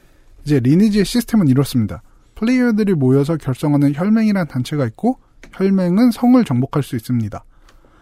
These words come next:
성을 정복하면 세금을 물릴 수 있고, 사냥터를 통제할 수 있습니다. 이제 여기서 핵심은 사냥터 통제인데, 사냥터를 통제하면 다른 사람들이 몹을 잡지 못하게 되는 거고,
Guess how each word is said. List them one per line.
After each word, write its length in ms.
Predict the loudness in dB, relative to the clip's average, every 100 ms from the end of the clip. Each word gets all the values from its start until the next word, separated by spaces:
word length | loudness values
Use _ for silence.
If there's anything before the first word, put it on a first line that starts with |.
| _ _
성을 360 | -2 4 6 6
정복하면 640 | 2 2 0 -2 0 0
세금을 480 | -4 -4 2 2 2
물릴 340 | 2 2 0
수 180 | -2 -6
있고, 400 | -6 -4 -4 -4 _ -20 _ -10
사냥터를 720 | 4 6 6 2 -2 -4 -2
통제할 420 | 0 2 2 -2
수 140 | -4
있습니다. 480 | -6 -4 -6 -6 -14 _ _ _ _ _ -20 _ -20 _
이제 160 | -2 0
여기서 260 | 2 2
핵심은 360 | 2 2 4 2
사냥터 460 | 4 4 4 2 -2
통제인데, 720 | 2 2 2 2 2 2 -2 -12 _ _ _ _ _ -20
사냥터를 540 | 0 2 2 0 -2
통제하면 460 | 2 4 4 2 0
다른 340 | -2 0 2
사람들이 480 | 2 4 2 2 0
몹을 440 | 0 0 0 0 0
잡지 280 | -4 -4
못하게 380 | -4 -2 -4 -4
되는 260 | 0 0 0
거고, 300 | -2 -4